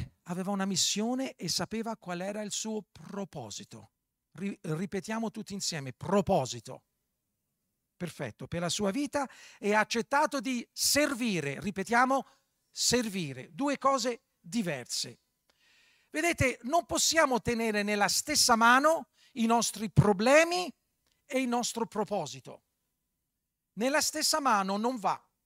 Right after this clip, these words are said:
Problemi e proposito non stanno nella stessa mano. Guardiamo un po' a come salire. Per prima cosa, non con le proprie gambe, perché nessuno ci porta in collo.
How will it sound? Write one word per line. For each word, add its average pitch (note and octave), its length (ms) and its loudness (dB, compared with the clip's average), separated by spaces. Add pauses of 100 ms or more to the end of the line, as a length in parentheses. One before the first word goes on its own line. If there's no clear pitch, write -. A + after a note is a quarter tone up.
(440)
Problemi D#4 640 0
e - 200 -6
proposito G3+ 640 -2
non G3 240 -4
stanno C#4+ 500 -2
nella A#3+ 280 0
stessa A3 380 -2
mano. B2+ 400 -8 (1300)
Guardiamo D4 480 2
un C#4 100 -2
po' C4 180 0
a G#3+ 80 -2
come G#3+ 260 -6
salire. G#3+ 580 -4 (880)
Per C4+ 160 -2
prima D#4+ 340 0
cosa, D4+ 400 6
non A3+ 200 0
con G#3 160 0
le G#3+ 80 2
proprie G#3+ 320 0
gambe, D4+ 380 2
perché G3+ 280 -8
nessuno G3+ 380 -8
ci - 160 -8
porta F#3 260 -2
in F3+ 80 -6
collo. G3 480 -2